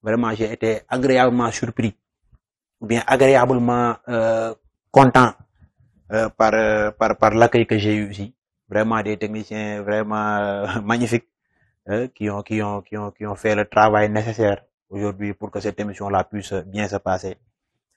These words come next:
Euh, merci à vous. Donc, euh, je profite de cette dernier instant pour faire un petit témoignage. On s'est connus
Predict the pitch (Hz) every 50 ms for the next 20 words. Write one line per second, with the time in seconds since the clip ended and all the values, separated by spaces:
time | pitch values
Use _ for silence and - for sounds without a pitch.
0 | - 101 107 107 98 - - 110 113 127 143 147 - - 135 131 127 127 117 123
1 | 123 113 - - _ _ _ _ _ - - 104 - - - 110 107 107 107 107
2 | 107 101 90 - - 107 - 120 113 - 117 120 117 - 123 120 - - 113 110
3 | 113 107 113 110 - 120 110 - - 113 104 107 107 113 107 120 120 113 107 -
4 | 120 117 107 - - 107 107 113 - _ _ _ _ - _ _ - - _ _
5 | _ _ _ _ _ _ _ _ _ _ _ _ _ - 123 - - 123 110 113
6 | 113 104 120 - 117 107 - 107 107 107 107 104 104 110 104 - - 123 120 -
7 | 123 113 107 - 120 117 113 110 117 -